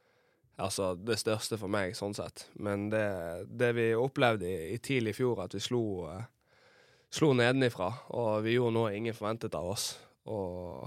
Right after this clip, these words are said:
den gruppen vi var, og den kulturen vi hadde, med kanskje ikke de største ressursene og, og den største stallen, men, eh, vi fikk, eh, nesten maksimalt ut av det vi hadde. Det var utrolig gøy, og for,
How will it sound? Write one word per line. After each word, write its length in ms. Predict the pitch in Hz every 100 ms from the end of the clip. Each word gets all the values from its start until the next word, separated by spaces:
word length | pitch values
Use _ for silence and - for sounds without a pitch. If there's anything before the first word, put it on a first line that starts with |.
| - -
den 240 | 107 110
gruppen 420 | 117 123 - 117 104
vi 60 | 98
var, 220 | 101 90
og 20 |
den 160 | 95 113
kulturen 480 | 101 120 117 104
vi 80 | 95
hadde, 300 | 98 104 95 95
med 520 | 101 92 87 85 110 - _ _ _ _ _
kanskje 380 | - 135 - 135 120 110 107 104 98
ikke 220 | 110 -
de 120 | 120 113
største 400 | - 123 - 120
ressursene 540 | 113 127 - 127 120 113
og, 160 | 98 78
og 160 | 87 104
den 140 | 104 101
største 360 | - 117 -
stallen, 380 | 110 117 127 135
men, 280 | - 107 107
eh, 180 | 101 95
vi 160 | 107 107
fikk, 320 | 117 117 -
eh, 440 | 95 92 87 80 98 131 _ _ _ _ - - - - -
nesten 360 | 123 127 -
maksimalt 560 | 113 110 - 120 113 113
ut 140 | 107
av 80 | 98
det 100 | 104
vi 120 | 98 95
hadde. 260 | 98 87
Det 160 | 98 104
var 400 | 98 82 78 - - _ _ _ _ _ _ _ _ 131
utrolig 640 | 123 123 117 104 92 92
gøy, 300 | 101 113 95
og 300 | 90 98 107 - -
for, 300 | - 113